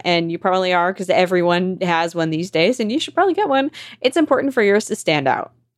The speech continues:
Hover has over four hundred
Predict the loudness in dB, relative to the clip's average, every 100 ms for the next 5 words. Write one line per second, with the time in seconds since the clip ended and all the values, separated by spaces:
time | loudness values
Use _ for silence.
0 | -20 _ -2 0 2 2 2 2 0 -2
1 | 2 2 2 -4 _ -16 -2 0 2 0
2 | 2 2 2 0